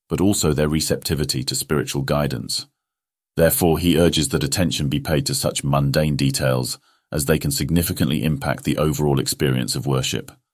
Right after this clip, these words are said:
Additionally, Spurgeon discusses the issue of inattentiveness among congregants during sermons. He notes that people often attend chapel, but do not pay attention to the preacher. Instead, they are more interested in looking around at others who enter the chapel,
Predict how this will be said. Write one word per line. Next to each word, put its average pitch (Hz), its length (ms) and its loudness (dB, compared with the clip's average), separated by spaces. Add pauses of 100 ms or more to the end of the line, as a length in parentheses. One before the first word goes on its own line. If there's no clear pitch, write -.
(680)
Additionally, 69 680 0 (320)
Spurgeon 85 460 2
discusses 73 500 0
the 69 160 0
issue - 260 0
of 69 120 0
inattentiveness 73 840 -2
among 71 240 0
congregants 69 580 -2
during 69 240 0
sermons. 65 640 -2 (920)
He 87 100 2
notes 87 260 4
that - 160 -4
people 82 320 0
often 82 260 0
attend 71 380 0
chapel, 67 500 -4 (300)
but - 100 -4
do 80 140 2
not 78 180 0
pay 82 160 0
attention 73 460 0
to 67 100 -4
the 69 80 -4
preacher. 67 560 -4 (880)
Instead, 73 600 0 (420)
they 78 80 0
are 76 60 2
more 80 220 2
interested 73 440 0
in 73 100 2
looking 73 300 -2
around 71 340 0
at 69 100 -4
others 71 300 -2
who 69 100 -2
enter 67 220 -2
the 67 80 -6
chapel, 65 540 -8